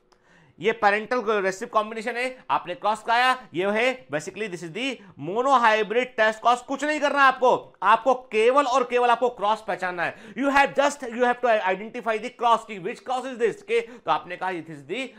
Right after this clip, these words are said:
monohybrid test cross। और monohybrid test cross में रेशियो क्या मिलता है? वन रेशियो वन मिलता है। क्या रेशियो मिलता है? वन रेशियो वन मिलता है। आंसर आपका आ गया, this is the one ratio one, है ना?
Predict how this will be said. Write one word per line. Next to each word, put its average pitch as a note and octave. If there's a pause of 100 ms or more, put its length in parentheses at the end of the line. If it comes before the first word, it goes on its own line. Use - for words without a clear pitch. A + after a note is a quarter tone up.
(220)
monohybrid A3 (260)
test F3
cross। E3+ (3500)
और C4+
monohybrid C#4
test C4
cross B3+
में C4
रेशियो B3
क्या B3+
मिलता A#3+
है? A#3 (140)
वन G3+
रेशियो A3
वन A3
मिलता G#3
है। G3
क्या G3+
रेशियो G3+
मिलता G3+
है? G3+
वन F3
रेशियो F3+
वन F#3
मिलता F3+
है। E3+
आंसर D3
आपका D#3
आ E3+
गया, G#3 (260)
this A2
is A#2
the C3
one D3
ratio E3
one, G3 (480)
है E3
ना? G3